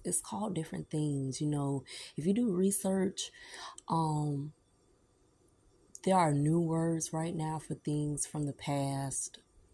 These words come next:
for counseling therapy. Um, it might be old words from the past too,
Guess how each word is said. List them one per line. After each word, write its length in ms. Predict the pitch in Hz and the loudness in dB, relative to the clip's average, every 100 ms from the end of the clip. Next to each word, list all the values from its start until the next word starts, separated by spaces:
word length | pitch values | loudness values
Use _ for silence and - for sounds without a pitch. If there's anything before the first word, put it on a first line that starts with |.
| - - _ _ _ - _ _ - | -20 -20 _ _ _ -20 _ _ -10
for 220 | - 143 135 | -2 -2 -2
counseling 680 | - 151 147 165 - 151 139 | -4 -2 -2 -2 -2 -2 -2
therapy. 920 | - 139 135 139 135 147 139 139 131 - - - - - _ - | -2 0 0 -2 -4 -2 -2 -4 -8 -14 -20 -20 -20 -20 _ -2
Um, 680 | 135 135 139 - - 185 - _ _ _ _ _ _ _ _ _ _ _ - _ | 2 2 0 -4 -6 -10 -16 _ _ _ _ _ _ _ _ _ _ _ -20 _
it 160 | - 160 | -4 -2
might 240 | 156 156 | 0 0
be 180 | 160 156 - _ - | 0 -2 -4 _ -2
old 280 | 151 151 | 0 0
words 420 | 151 139 143 170 - | 2 2 2 -2 -4
from 140 | 160 | -6
the 60 | 156 | -6
past 680 | - 78 156 175 170 - - | -6 -6 -6 -6 -6 -6 -4
too, 380 | - - 170 | -4 -2 -4